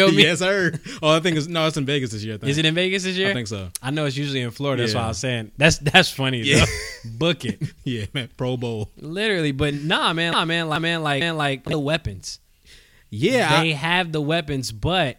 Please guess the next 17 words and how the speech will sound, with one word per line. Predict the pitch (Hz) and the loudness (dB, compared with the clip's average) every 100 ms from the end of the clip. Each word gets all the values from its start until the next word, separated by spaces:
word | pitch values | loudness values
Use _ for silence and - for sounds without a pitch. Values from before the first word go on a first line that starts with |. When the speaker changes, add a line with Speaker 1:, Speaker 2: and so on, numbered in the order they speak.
| - | -12
Speaker 2:
he's, | - 208 262 - - | -8 -4 -4 -6 -8
it's | 156 170 175 | -6 -6 -2
like, | 156 151 | -2 0
it's | 147 | -2
weird | 120 156 208 196 | 0 6 6 6
how | 165 151 | 4 2
he | 147 | 0
just | 139 - | -2 -2
throws | 147 131 | -4 -4
the | 135 | -4
interceptions. | 131 - 151 - | -4 -2 -4 0
Speaker 1:
to | 185 | 0
me, | 196 | 2
it's | 392 - | 0 0
their | 160 | 0
play | 180 | 0
calling. | 202 131 110 101 | 0 -2 -4 -8